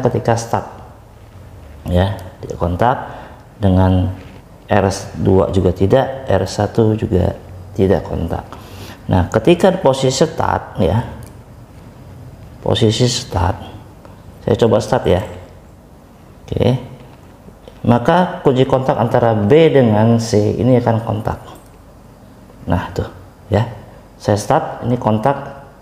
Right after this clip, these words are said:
antara B dengan C. Dilepas, maka akan terlepas kembali. Oke. Sekarang kita coba ya, antara B,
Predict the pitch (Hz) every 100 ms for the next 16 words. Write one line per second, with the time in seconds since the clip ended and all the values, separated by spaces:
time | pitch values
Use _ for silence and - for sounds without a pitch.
0 | - 98 95 95 95 101 123 127 120 104
1 | 101 101 101 101 107 - - - - -
2 | - - - - - - - - - -
3 | - - 85 - 135 156 - - - 104
4 | 110 110 113 113 - 107 - 107 92 85
5 | 80 - - - - - - - - 110
6 | 143 - - - - - - - 151 202
7 | 202 185 135 117 123 - 123 127 135 135
8 | 131 123